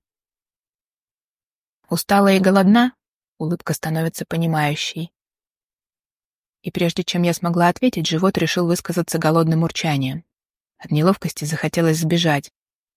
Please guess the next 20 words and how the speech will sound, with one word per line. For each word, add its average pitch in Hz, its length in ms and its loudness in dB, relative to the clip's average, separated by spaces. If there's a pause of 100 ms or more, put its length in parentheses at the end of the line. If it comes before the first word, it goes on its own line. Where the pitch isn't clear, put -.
(160)
а 160 120 -4
Артур 208 280 -2
сделал 175 300 4
ещё 165 340 0
полшага 165 500 -4
ко 160 160 -4
мне, 196 220 4
оказываясь 160 540 -2
близко-близко. 170 880 -4 (2750)
"Всё - 260 -6
понятно". 160 640 0 (800)
От - 140 -16
вкрадчивого 147 640 -4
тона 202 340 2
у - 20 0
меня 156 260 0
мурашки 170 400 0
по 143 140 -10
коже 143 280 -6
побежали. 147 560 -4